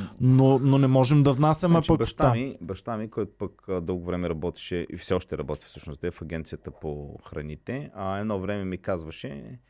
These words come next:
Speaker 2: не ми го казал това, баща ми, един приятел ми го е казал, че когато имаше ембарго на определени животински продукти от държави, е, как корабите се срещат в открито море,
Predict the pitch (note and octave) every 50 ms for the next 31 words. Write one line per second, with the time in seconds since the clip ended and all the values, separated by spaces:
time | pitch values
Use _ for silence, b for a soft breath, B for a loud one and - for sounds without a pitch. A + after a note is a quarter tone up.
0 | _ _ _ _ - D#3 D#3 E3 E3 E3 C#3 A#2 F#2 - G#2 G2 F#2+ F2+ - G2
1 | F2+ F2 F#2+ - C3 A2 G2+ G2 G#2+ G2 F#2+ G2+ F2 - - F2+ F2+ F2 F2+ -
2 | D3+ D3+ D3+ D3+ D#3 - - - B2+ - - B2 B2+ A#2 - C#3 B2+ A#2+ - -
3 | B2 G#2+ G2+ A2+ A2+ G#2+ G#2 G2 G#2+ A#2+ D3 D3+ D#3+ B2 A2+ A2 G#2+ G#2 G#2 G2+
4 | F#2+ - G2+ G2 - G#2 G2 F2 F#2+ G2 G#2+ A2 G#2+ G#2+ G#2 G2+ G2 - - -
5 | G#2+ G#2+ G#2 F2+ - - A#2 A2+ - - G2+ - - G2+ F#2+ G#2+ G2+ - A#2 G#2+
6 | F#2 G#2 G2 F2 F#2 G2 F#2 G#2+ D3 G3 C4+ b b b b b b b A#2+ A#2
7 | - A2 G#2 G#2+ - B2 B2 B2 A#2 A#2+ G#2+ - A2+ - - A2 - - A#2+ B2
8 | A#2+ - - G#2 - - - F#2+ G2 F2+ - G2+ - - - G#2+ G2 - G#2 F#2+
9 | F#2+ G2 A#2 C#3+ F3 F#3